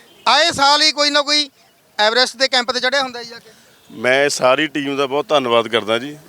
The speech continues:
Speaker 2: ਜਿਹੜੀ ਸਾਡੇ ਕੋਚ ਸਾਹਿਬ ਬਿਕਰਮਜੀਤ ਸਿੰਘ ਘੁੰਮਣ ਜੀ ਦੀ ਅਗਵਾਈ ਦੇ ਵਿੱਚ ਇਹ ਇੱਕ ਵਰਲਡ ਰਿਕਾਰਡ ਜਿਹੜਾ ਉਹ ਸਾਡੇ ਰੋਪੜ ਸ਼ਹਿਰ ਦੇ ਲਈ ਲੈ ਕੇ ਆਏ ਨੇ, ਜਿੱਥੇ ਮਾਊਂਟ ਐਵਰੈਸਟ ਦੇ ਬੇਸ ਕੈਂਪ 'ਤੇ ਇਹ ਟੀਮ ਪਹੁੰਚ ਕੇ ਆਈ ਹੈ।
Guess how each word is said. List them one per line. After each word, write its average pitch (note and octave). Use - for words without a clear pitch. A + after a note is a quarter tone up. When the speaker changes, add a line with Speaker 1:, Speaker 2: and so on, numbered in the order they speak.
Speaker 2:
ਜਿਹੜੀ A#2+
ਸਾਡੇ A#2+
ਕੋਚ C3+
ਸਾਹਿਬ C#3
ਬਿਕਰਮਜੀਤ B2+
ਸਿੰਘ C#3
ਘੁੰਮਣ C3
ਜੀ B2
ਦੀ C3
ਅਗਵਾਈ B2
ਦੇ D#3
ਵਿੱਚ C3
ਇਹ F3+
ਇੱਕ D#3
ਵਰਲਡ D#3+
ਰਿਕਾਰਡ D#3+
ਜਿਹੜਾ D3+
ਉਹ F3
ਸਾਡੇ D3+
ਰੋਪੜ D3+
ਸ਼ਹਿਰ D#3
ਦੇ E3+
ਲਈ E3
ਲੈ C#3
ਕੇ C#3
ਆਏ C3
ਨੇ, D3+
ਜਿੱਥੇ F3
ਮਾਊਂਟ E3+
ਐਵਰੈਸਟ E3+
ਦੇ E3+
ਬੇਸ D#3
ਕੈਂਪ D#3+
'ਤੇ C#3
ਇਹ F3+
ਟੀਮ E3
ਪਹੁੰਚ D3+
ਕੇ F3
ਆਈ D3
ਹੈ। G#2